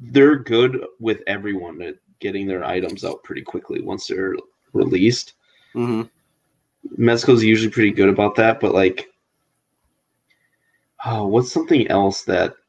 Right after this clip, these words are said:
Speaker 1: Big Bad Toy Store is really tough with getting last? Well, for sure, like, their one six figures.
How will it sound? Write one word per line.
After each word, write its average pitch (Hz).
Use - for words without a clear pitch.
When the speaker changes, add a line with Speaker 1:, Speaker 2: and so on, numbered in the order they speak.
Speaker 1:
Big 98
Bad 92
Toy 95
Store -
is 92
really 95
tough -
with -
getting -
last? 98
Well, 107
for 107
sure, 123
like, 110
their 110
one 101
six -
figures. -